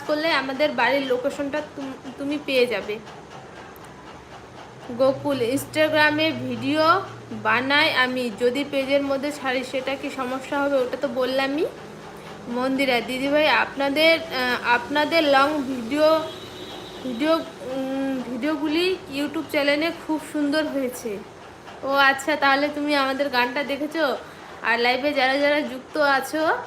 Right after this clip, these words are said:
তো আমাদের একটা নতুন গান রিলিজ হয়েছে, এই যে আজকে নিয়ে দুই দিন হলো গানটা রিলিজ করার। তো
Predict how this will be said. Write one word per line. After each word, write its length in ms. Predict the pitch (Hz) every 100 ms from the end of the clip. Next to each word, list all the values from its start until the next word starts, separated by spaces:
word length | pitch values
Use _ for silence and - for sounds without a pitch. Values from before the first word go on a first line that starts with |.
| - - - - -
তো 100 | 247
আমাদের 420 | 240 240 269 262 269
একটা 320 | 269 - 294
নতুন 460 | 262 262 285 285
গান 200 | 277 277 285
রিলিজ 420 | 269 269 294 294 -
হয়েছে, 480 | 240 269 262 294 339 - - - - - -
এই 160 | 277 277
যে 100 | 262
আজকে 340 | 254 - 285
নিয়ে 300 | 277 294 330 - - - - - - - 233
দুই 200 | 262 277
দিন 160 | 294
হলো 340 | 302 269 277 294
গানটা 340 | 247 247 269
রিলিজ 340 | 269 262 277 -
করার। 320 | 262 262 302 349
তো 40 | -